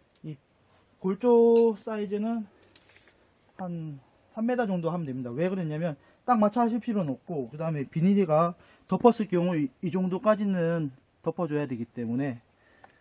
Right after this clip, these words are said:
그렇지 않은 경우에는 이제 찬바람이 들어가면은 이제, 예, 안 좋은 현상이 일어나죠. 그래서 이제 요 정도 폭은 제 일 미터로 했고요.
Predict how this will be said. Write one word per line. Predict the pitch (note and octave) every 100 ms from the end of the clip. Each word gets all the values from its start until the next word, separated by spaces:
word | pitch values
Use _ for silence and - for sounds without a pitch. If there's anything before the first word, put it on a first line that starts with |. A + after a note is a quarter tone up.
| _
그렇지 | - E3+ -
않은 | D#3+ D3 D3+
경우에는 | D3+ C#3 C3+ C3 C3
이제 | A#2+ A#2+ A#2
찬바람이 | - G#3 G3+ E3+ D3
들어가면은 | B2+ B2+ A2+ A2+ C#3 D#3+ D3+ _ _
이제, | - A2 G2 _ _ _ _ _ _ _ _ -
예, | A2 F#2+
안 | A#2+ B2+
좋은 | D3
현상이 | D3+ D#3 D#3
일어나죠. | A2 G#2+ F#2+ - F#2+ - F5 - _ - _ _ _ _ _ _ _
그래서 | - F3+ F3
이제 | D3+ C#3+ - _ _ _ _ _ _ _ _ _ _
요 | D#3+
정도 | F3 G3 G3+ G3+
폭은 | - C#4+ B3 A#3 A#3 A3 F#3
제 | G3
일 | E3+ D3
미터로 | F#3 A3+ G3+ E3+
했고요. | D3+ F3 D3+ C3 D#3